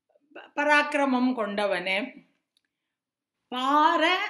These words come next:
அவதான, அவதான, உயர்ந்த அவதானங்களை செய்யக்கூடியவனே. அகண்ட சூர,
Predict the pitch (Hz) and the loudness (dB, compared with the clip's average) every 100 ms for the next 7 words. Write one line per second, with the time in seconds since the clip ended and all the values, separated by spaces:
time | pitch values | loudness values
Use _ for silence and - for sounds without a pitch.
0 | - - 202 240 285 285 285 285 285 285 | -10 -6 -4 0 2 4 4 6 6 6
1 | 294 349 427 - _ _ - - - - | 6 4 -4 -10 _ _ -20 -20 -20 -10
2 | 214 247 240 226 208 208 226 254 - - | -4 -2 2 0 0 -2 -4 -6 -18 -20
3 | _ _ _ _ _ _ _ _ _ _ | _ _ _ _ _ _ _ _ _ _
4 | 247 269 294 311 330 359 294 226 269 320 | -4 2 4 4 4 4 2 2 2 4
5 | 330 339 311 285 262 269 - 262 233 254 | 4 2 2 2 2 0 -4 -6 -4 -4
6 | 247 220 208 190 170 175 190 214 254 _ | -4 -4 -2 -2 -4 -6 -4 -6 -8 _
7 | _ _ _ _ _ _ _ - 214 220 | _ _ _ _ _ _ _ -12 -8 -2
8 | 311 349 349 381 359 - 262 220 226 226 | -2 0 -2 -2 -2 -4 -2 0 2 0
9 | 233 | -4